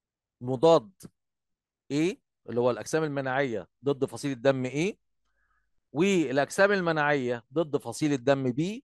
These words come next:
وبعدين الأنتي دي ده خاص بالبوزيتيف والنيجاتيف اللي احنا هنتكلم عنه في شريحة قدام ونوضح إيه هو. فهنا أول شريحة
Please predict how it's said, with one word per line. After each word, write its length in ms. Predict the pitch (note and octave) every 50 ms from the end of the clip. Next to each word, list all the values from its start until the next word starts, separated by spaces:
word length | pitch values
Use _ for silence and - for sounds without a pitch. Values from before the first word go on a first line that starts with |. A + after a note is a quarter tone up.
| _ _ _ _ _ _ _ _ _ -
وبعدين 640 | D3+ F3+ E3+ F3 D3+ D3+ D3 D3 D#3+ E3 E3+ D#3 D3+
الأنتي 520 | C3+ C3 C#3+ D3+ F#3+ A3+ A3 - F#3 F#3
دي 300 | D#3+ E3+ G3 A3 A3+ G3+
ده 120 | D#3 E3+
خاص 360 | D#3 - - F3+ F3+ - - D#3
بالبوزيتيف 600 | C3+ D3+ C#3 B2 C3+ D#3 D3+ D3+ D#3 F3+ D3 D#3+
والنيجاتيف 480 | F3 F3+ G3 G3+ E3+ D#3 - - - - - - - _ _ _ _ _ _ -
اللي 100 | A#2 C3+
احنا 160 | C3+ C#3 C3+ C3
هنتكلم 400 | B2 - - E3 D#3+ D#3 C#3+ C#3
عنه 220 | C#3 C#3+ C#3+ C#3+
في 60 | - -
شريحة 260 | C3 C#3+ C3 - B2
قدام 260 | A#2 A#2+ C#3 D#3+ E3
ونوضح 420 | D3 B2+ B2+ D3 D3 A#2+ C#3 -
إيه 100 | - C3
هو. 180 | A2 G2+ F2 D#2 _ _ _ _ _ _ _ _ -
فهنا 380 | D3 D3 F#3 A#3 A#3+ A3 G#3
أول 240 | A3 G#3+ F#3+ F3 D#3
شريحة 600 | - D3+ C#3 D3+ E3+ F#3 - - G3 G#3 G#3 -